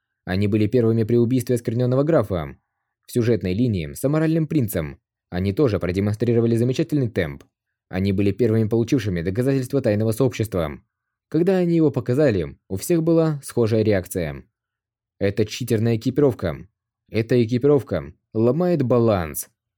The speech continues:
У Хуракана тоже была такая реакция. Ну а как иначе? Чтобы по максимуму использовать эту экипировку, нужно иметь титул преследователя скверны. Тогда кольцо увеличивает классовые характеристики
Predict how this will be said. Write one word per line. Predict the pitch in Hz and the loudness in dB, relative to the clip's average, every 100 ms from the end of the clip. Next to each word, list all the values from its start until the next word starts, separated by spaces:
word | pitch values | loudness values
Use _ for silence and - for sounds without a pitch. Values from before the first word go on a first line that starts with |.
| _ - | _ -4
У | 107 | 0
Хуракана | 120 120 117 131 90 | 2 4 2 0 -2
тоже | 113 139 143 | -2 0 2
была | 135 131 | 2 0
такая | 123 127 | 0 2
реакция. | 120 107 - 98 80 73 _ _ _ - | 4 2 0 -6 -6 -8 _ _ _ -10
Ну | 90 | -6
а | 80 | -6
как | 110 107 | -4 0
иначе? | 175 143 92 71 - _ _ _ _ _ | 0 0 -4 -6 -10 _ _ _ _ _
Чтобы | - - 185 180 | -10 0 2 4
по | |
максимуму | 170 147 - 104 101 104 | 2 2 0 -2 0 -2
использовать | - 120 101 92 | 0 0 0 -2
эту | 92 92 | -2 -2
экипировку, | 95 165 165 - 90 73 - _ - | -2 0 0 -2 -8 -8 -16 _ -8
нужно | 98 110 110 | -4 -2 0
иметь | 107 107 | 0 -2
титул | - 151 98 | -2 -2 -2
преследователя | 104 - 165 156 160 | -4 -4 -4 -2 -2
скверны. | 151 147 107 90 78 67 _ _ _ - | -2 0 0 0 -6 -8 _ _ _ -6
Тогда | 107 110 | -2 0
кольцо | 104 113 107 139 | 0 0 0 2
увеличивает | 107 107 113 107 | 2 0 2 0
классовые | 123 107 113 110 | 0 0 0 0
характеристики | 123 120 160 135 98 87 71 | -2 0 0 0 -4 -4 -6